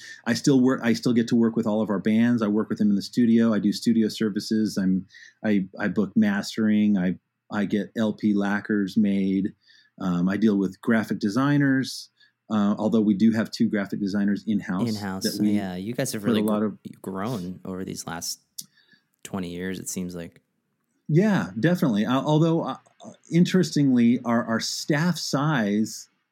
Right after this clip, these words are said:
Speaker 1: hasn't changed that much. I mean, we did balloon up to, you know, maybe forty, forty-five employees at one point, and we would have to do,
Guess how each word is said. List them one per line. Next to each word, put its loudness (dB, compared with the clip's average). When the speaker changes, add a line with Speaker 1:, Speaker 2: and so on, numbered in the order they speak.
Speaker 1:
hasn't 2
changed 2
that 2
much. 0
I 4
mean, 4
we 4
did 2
balloon 6
up 0
to, 0
you 4
know, 6
maybe 4
forty, 2
forty-five 0
employees 2
at -4
one 2
point, 2
and 2
we 4
would 2
have -2
to 0
do, 2